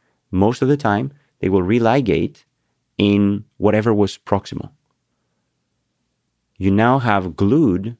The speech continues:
the red noodle that was crossing the n-, blue noodle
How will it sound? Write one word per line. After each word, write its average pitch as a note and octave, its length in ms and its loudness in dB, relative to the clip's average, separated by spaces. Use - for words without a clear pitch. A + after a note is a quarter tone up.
the F#2 400 -2
red G#2+ 320 0
noodle A#2 320 2
that F#2+ 120 -2
was F#2 120 -2
crossing G2 340 -2
the F2 80 0
n-, E2+ 240 -2
blue G#2 280 0
noodle B2 360 -2